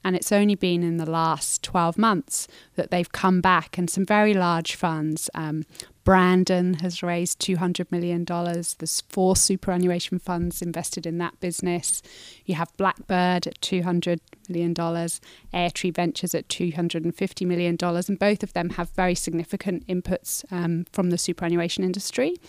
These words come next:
Other funds such as Square Peg and One Ventures, Rampersand, a few others, round that up to more than a billion dollars in the last year. And those funds will be deployed,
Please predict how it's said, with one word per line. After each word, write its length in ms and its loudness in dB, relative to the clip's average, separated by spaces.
Other 200 4
funds 340 2
such 320 -2
as 80 -2
Square 400 2
Peg 540 0
and 180 2
One 240 4
Ventures, 800 -2
Rampersand, 680 4
a 80 2
few 240 0
others, 320 2
round 260 4
that 120 4
up 200 0
to 140 0
more 200 6
than 120 6
a 80 4
billion 340 2
dollars 400 -2
in 140 0
the 80 -2
last 420 -6
year. 420 -4
And 160 4
those 240 6
funds 360 2
will 80 2
be 180 0
deployed, 640 0